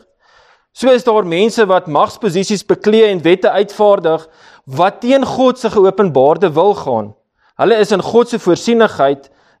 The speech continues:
in daardie magsposisies. God se geopenbaarde wil verwag wel van gelode-,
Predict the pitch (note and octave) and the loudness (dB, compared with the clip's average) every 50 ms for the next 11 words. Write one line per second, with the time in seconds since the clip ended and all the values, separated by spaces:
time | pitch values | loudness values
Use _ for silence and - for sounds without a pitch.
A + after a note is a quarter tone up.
0 | _ - - A3+ A#3 F#3+ D#3 E3 E3 F3 F#3 G3 E3+ F#3+ G3 F3+ E3 C#3+ C#3+ E3+ | _ -4 -2 -2 0 0 2 2 2 2 2 0 -2 -4 -2 -2 0 2 2 0
1 | F#3 - - - - F#3 D#3 C3 C#3 D#3+ D#3 - - A2+ G#2+ - - - _ _ | 0 -2 -8 -6 -4 -4 -2 -2 -4 -6 -6 -8 -10 -12 -12 -12 -16 -20 _ _
2 | _ _ _ _ _ _ _ _ _ _ _ _ _ _ _ _ _ _ _ _ | _ _ _ _ _ _ _ _ _ _ _ _ _ _ _ _ _ _ _ _
3 | _ _ _ _ _ - G#3 A#3 A3+ - A#3 - A3 F#3+ F#3 F#3+ G3+ E3+ C#3+ C#3+ | _ _ _ _ _ -2 0 0 0 0 0 2 2 2 2 0 -2 -2 0 2
4 | D3 E3+ F#3+ G#3 G3 F3 C#3+ C3 C#3 C#3+ D#3 E3+ F3 - _ _ _ _ _ _ | 2 2 2 2 0 -2 0 2 2 2 2 0 -4 -10 _ _ _ _ _ _
5 | _ _ _ _ _ _ - C#3+ C3 C3 C#3 D#3+ F#3 - D3 C3+ C#3+ D3 F3+ G#3 | _ _ _ _ _ _ -4 -4 0 2 2 2 0 -2 -2 0 0 2 2 0
6 | G3 G#3+ G3+ F#3+ - - E3+ D3 C#3 C#3+ C#3+ D#3+ E3+ E3 | 0 -4 -6 -6 -4 -2 0 2 2 2 2 2 0 -2